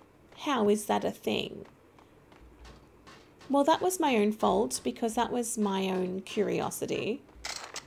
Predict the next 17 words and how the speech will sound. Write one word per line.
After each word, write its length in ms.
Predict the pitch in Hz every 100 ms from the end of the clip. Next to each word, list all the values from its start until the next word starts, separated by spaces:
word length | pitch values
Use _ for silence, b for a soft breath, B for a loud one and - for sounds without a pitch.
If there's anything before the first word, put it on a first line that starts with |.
| -
to 120 | -
go 160 | 214 202
walking 540 | 185 202 208 - 214
around 720 | 185 160 147 - 247 - - - - - -
<laughs> 420 | - - - 453
something 680 | - - 220 220 - 202 370 -
for 140 | -
no 180 | 247 226
reason. 560 | 262 240 190 - 330 453 - B B B B -
But 240 | 311 - -
I 120 | 262
still 280 | 262 - 311
wouldn't 240 | 302 269
have 100 | 233
thought 280 | - 233 -
that 260 | 208 - -
that 540 | - - - - -